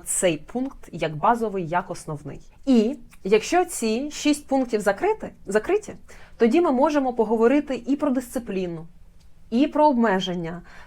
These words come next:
Тоді дієтичні обмеження вам шкодити не будуть. Тоді не буде постійного потягу на погані продукти. Бо якщо цей постійний потяг є, то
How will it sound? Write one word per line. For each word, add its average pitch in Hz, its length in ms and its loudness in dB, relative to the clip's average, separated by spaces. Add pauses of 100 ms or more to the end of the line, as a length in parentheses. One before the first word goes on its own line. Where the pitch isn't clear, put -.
Тоді 233 440 2 (480)
дієтичні 240 640 2
обмеження 220 640 0
вам 214 260 2
шкодити 240 460 0
не 220 100 0
будуть. 196 420 -2 (680)
Тоді 226 520 2 (140)
не 214 160 2
буде 240 320 2
постійного 240 640 -2
потягу 247 920 -2 (800)
на 208 280 4
погані 226 400 0
продукти. 240 540 -4
Бо 170 200 0
якщо 180 300 -4
цей 190 260 -2
постійний 190 400 -4
потяг 190 480 -2
є, 180 460 -2
то 165 440 0